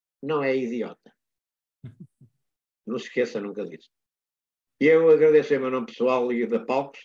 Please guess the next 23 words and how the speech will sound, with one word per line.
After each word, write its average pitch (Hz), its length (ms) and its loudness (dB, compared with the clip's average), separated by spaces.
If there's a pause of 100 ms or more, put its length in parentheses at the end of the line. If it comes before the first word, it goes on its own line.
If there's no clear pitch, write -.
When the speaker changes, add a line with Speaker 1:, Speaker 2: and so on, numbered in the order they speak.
Speaker 1:
a 117 60 -10
todos 127 340 -4
que 110 720 2
nos 110 160 -6
têm 127 120 2
acompanhado 131 540 -2
desde 117 240 -2
o 113 120 -2
início 151 360 -6 (560)
destes 120 280 -6
webinários, 120 640 0 (320)
todos 131 280 4
em 123 80 -2
Portugal, 95 360 -12 (240)
em 110 120 0
português. 92 460 -8 (480)
Nós 127 160 2
agora 147 240 4
vamos 160 240 2
de - 80 -18
férias, 135 460 0 (440)
mas 123 200 -6
prometemos 143 800 0